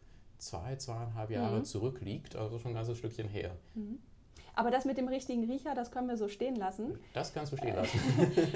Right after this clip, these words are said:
Speaker 2: Die Frage ist so ein bisschen, und das, ähm, da würde ich dich bitten, dich auch mal kurz so ein bisschen vorzustellen, deinen Werdegang mal zu umreißen.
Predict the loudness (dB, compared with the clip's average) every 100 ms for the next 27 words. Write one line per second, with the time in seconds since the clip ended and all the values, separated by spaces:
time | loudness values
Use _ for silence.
0 | 0 4 4 6 4 4 2 0 4 2
1 | 2 2 4 2 0 0 0 -4 -4 -2
2 | 0 0 0 -2 -2 -2 -4 -2 -2 -2
3 | -2 0 -2 -4 -2 -4 -2 -6 -4 2
4 | 2 2 0 0 2 0 0 -4 -2 -4
5 | -6 -6 -4 -4 -2 -2 -2